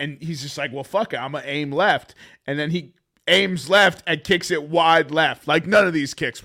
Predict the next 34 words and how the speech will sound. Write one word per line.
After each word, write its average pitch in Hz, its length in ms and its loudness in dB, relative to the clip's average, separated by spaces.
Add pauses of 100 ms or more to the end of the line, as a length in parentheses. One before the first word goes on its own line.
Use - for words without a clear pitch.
(120)
first 156 220 -2
of 131 60 -8
all, 113 100 -8
none 143 160 -2
of 139 100 -6
these 110 220 -14
kicks 110 260 -12
were 95 80 -18
close. 107 420 -10 (480)
Um, 131 500 4 (960)
I 175 100 8
did 262 160 2
not 226 240 2
see 208 160 -2
the 170 80 2
fourth 139 320 -2
kick, - 280 -16
so 139 100 -4
I 143 100 4
had 165 160 2
turned 208 220 2
it 175 100 2
off 143 240 2
by 123 140 -2
this 123 220 -6
point. 120 320 -8
This, 135 280 -10
I, 131 160 -2
this 139 300 -8
game 139 260 -2
was 123 180 -8
terrible. 113 600 -6 (460)
Uh, 107 300 -6 (120)
the 127 140 -6